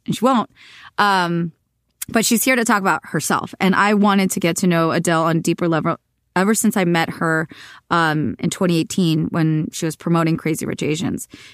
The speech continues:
And she was a very significant part of bringing that adaptation of the book to life. And getting to witness her journey has been really, really cool. So I'm so excited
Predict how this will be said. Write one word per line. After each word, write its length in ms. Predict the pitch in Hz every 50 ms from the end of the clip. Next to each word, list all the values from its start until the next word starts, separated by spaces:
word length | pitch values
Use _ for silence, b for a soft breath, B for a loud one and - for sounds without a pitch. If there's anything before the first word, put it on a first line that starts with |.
| B B -
And 180 | 170 165 160
she 200 | - - 185 180
was 180 | 175 180 165 -
a 80 | - 170
very 200 | 180 208 220 220
significant 520 | - 202 165 175 170 - - 175 156 120 -
part 200 | - 156 151 156
of 180 | 151 139 - _ _ - -
bringing 420 | - 170 180 180 180 175 170 165 160
that 240 | 165 160 165 - -
adaptation 640 | 160 160 156 147 - - - 165 165 - - 160 160
of 60 | 151 175
the 80 | 147 -
book 260 | - 170 160 - - -
to 140 | - 156
life. 480 | 151 156 170 180 180 180 185 - - - B B B B B B B B B _
And 440 | 175 170 165 165 160 160 156 156 - -
getting 220 | 202 214 220 220
to 100 | - 196
witness 340 | 170 175 156 - 160 156 - -
her 140 | 175 170
journey 300 | 151 - 147 143 151 151
has 140 | 156 160 165
been 220 | - 147 147 143 147
really, 260 | 160 156 151 151 143
really 220 | 151 143 143 143
cool. 280 | - - - 147 143 151
So 120 | - -
I'm 160 | - 165 165
so 220 | 160 - - 240 247
excited 480 | 247 - - 196 180 180 175 170 180